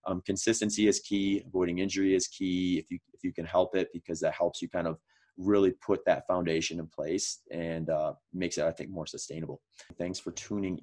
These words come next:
in to this episode of the Human Performance Outliers podcast. Uh,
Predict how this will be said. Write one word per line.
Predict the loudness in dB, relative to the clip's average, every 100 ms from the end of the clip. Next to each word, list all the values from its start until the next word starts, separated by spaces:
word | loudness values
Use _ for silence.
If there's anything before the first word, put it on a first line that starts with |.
| -4
in | -2 0
to | -2
this | -2 -2 0
episode | 0 0 -2 2 2 2 0 -6
of | -6
the | -6
Human | -4 -4 -6
Performance | -8 -6 -4 -2
Outliers | 0 0 0 -2 -4 -8
podcast. | -10 -10 -8 -6 -4 -4 -6 -10 -4
Uh, | 0 0